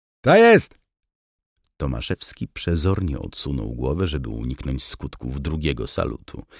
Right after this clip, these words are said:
Zaczął pełznąć w kierunku włazu. Okręt chyba chciał stanąć dęba. Właz na szczęście nie sprawiał problemu. Porucznik z ulgą postawił nogi na drabince i zatrzasnął go za sobą.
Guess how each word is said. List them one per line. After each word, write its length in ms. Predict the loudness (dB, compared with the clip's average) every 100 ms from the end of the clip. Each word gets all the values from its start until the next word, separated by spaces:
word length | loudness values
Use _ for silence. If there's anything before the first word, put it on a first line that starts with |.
| -20 -20 -20 -20 -20 -6
Zaczął 400 | -4 0 -2 0
pełznąć 600 | 2 2 2 -2 -4 -6
w 80 | -6
kierunku 440 | -6 -6 -8 -8
włazu. 440 | -4 -4 -6 -10 -12 -14 -18 -20 -14 -8
Okręt 360 | -6 -4 -6
chyba 220 | -6 -6
chciał 280 | -6 -4 -4
stanąć 420 | -4 -4 -2 -2
dęba. 580 | -2 -2 -4 -8 -10 -12 _ _ -20 -20 -20 -20 -16
Właz 400 | -6 0 2 2
na 100 | -2
szczęście 520 | -4 -2 -2 -2 -2 -4
nie 120 | -4
sprawiał 400 | -4 -4 -4 -8
problemu. 400 | -8 -8 -10 -12 -18 -20 _ _ _
Porucznik 600 | -4 -2 -4 -4 -2 -2
z 100 | -4 -4
ulgą 460 | -2 0 0 -2 -4
postawił 600 | -6 -4 -2 -2 -2 0
nogi 320 | 0 -2 -2
na 140 | -4
drabince 600 | -4 -4 -2 -4 -4 -4
i 140 | -6 -4
zatrzasnął 680 | -6 -6 -8 -8 -8 -8 -6
go 120 | -6
za 140 | -6
sobą. 440 | -6 -8 -8 -12